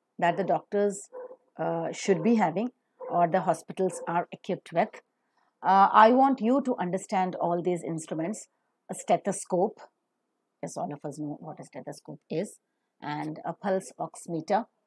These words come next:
the syringes, body weight scales, eye charts, thermometer, blood pressure monitor, autoclave, and automated external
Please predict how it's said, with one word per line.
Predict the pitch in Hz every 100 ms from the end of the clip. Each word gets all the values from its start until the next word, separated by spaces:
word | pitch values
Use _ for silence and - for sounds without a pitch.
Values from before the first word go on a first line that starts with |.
| _ _ _ _ _ _ _
the | 160
syringes, | - 175 175 156 180 226 - - _ _ _ _ _ _ _
body | - 170 180 180 185
weight | 180 160
scales, | - 180 190 226 - - _ _ _ _ _ 175
eye | 180 180
charts, | - 185 208 - - - _ _ _ _ _
thermometer, | 208 180 190 208 180 - 190 247 - _ _ _ _
blood | 175 196 196 -
pressure | 226 226 220
monitor, | 175 165 156 185 214 - _ _ _ _ _ -
autoclave, | 196 196 240 233 214 180 190 226 _ _ _ _
and | 151 160 -
automated | 190 226 196 180 196 175 - _ _ _ _
external | 196 - - 214 196 180 170